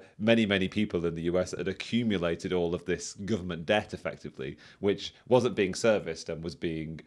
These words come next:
radically devalued. And one of the central hopes was, if you had a centralized state,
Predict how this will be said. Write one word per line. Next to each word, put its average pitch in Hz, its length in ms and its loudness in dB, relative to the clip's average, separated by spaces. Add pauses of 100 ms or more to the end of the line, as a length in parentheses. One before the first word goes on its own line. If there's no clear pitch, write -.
(120)
radically 87 440 -2
devalued. 80 640 -4 (440)
And 87 400 2
one 85 260 6
of 92 80 2
the 87 60 2
central 95 340 2
hopes - 380 -4
was, 78 260 -2 (160)
if 117 160 0
you 107 120 0
had 90 160 4
a 82 40 -6
centralized 85 560 0
state, 80 400 -2